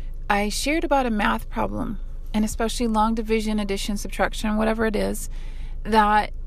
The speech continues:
when, if you've got the wrong answer and you kind of go back and the error was kind of near the beginning, everything after it will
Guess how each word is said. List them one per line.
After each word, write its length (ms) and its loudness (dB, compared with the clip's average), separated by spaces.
when, 520 2
if 120 0
you've 160 -2
got 200 2
the 100 -2
wrong 260 2
answer 480 -2
and 140 0
you 80 -2
kind 200 0
of 60 2
go 160 0
back 540 0
and 140 4
the 120 0
error 440 2
was 300 0
kind 280 0
of 80 -2
near 220 2
the 80 2
beginning, 680 0
everything 640 2
after 440 2
it 220 -4
will 480 2